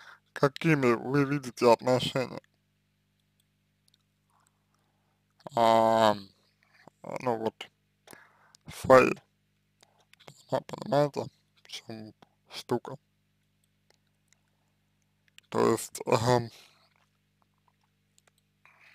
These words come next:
если вы видите от-,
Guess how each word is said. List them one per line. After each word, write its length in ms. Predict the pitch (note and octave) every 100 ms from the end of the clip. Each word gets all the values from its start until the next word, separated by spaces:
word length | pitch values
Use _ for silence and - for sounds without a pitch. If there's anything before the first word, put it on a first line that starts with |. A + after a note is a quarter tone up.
| _ _ _ - - - - - - _ _ -
если 340 | C3 C#3 B2+
вы 200 | B2 C3
видите 300 | C#3 B2 -
от-, 260 | A#2+ A#2 A#2